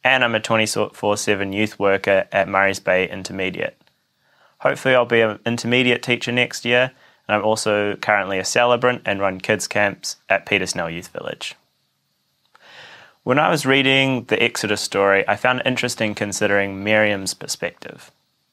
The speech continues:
We see small glimpses of her role throughout the story in the book. As a young girl, Miriam cleverly asked Pharaoh's daughter if she wanted a Hebrew midwife to look after baby Moses,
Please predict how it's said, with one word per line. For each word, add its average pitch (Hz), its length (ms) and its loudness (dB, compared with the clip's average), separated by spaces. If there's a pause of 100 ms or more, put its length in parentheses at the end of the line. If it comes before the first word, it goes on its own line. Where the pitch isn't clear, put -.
(640)
We 117 100 -4
see 123 180 2
small 139 380 2
glimpses 120 500 -2
of 107 120 -8
her 110 220 2
role 104 240 2
throughout 107 400 2
the 101 100 -8
story 92 580 0
in 101 120 -6
the 95 80 -8
book. - 440 -10 (1800)
As 110 160 0
a 117 60 0
young 127 280 2
girl, 107 460 2 (140)
Miriam 113 340 2
cleverly 131 560 0
asked 104 320 2
Pharaoh's 101 400 2
daughter 90 480 -4 (180)
if - 140 -6
she 104 140 0
wanted 101 320 0
a 95 40 -2
Hebrew 104 460 -2
midwife 95 720 -4 (160)
to 101 100 -8
look 101 220 2
after 98 320 2
baby 90 320 0
Moses, 92 640 -4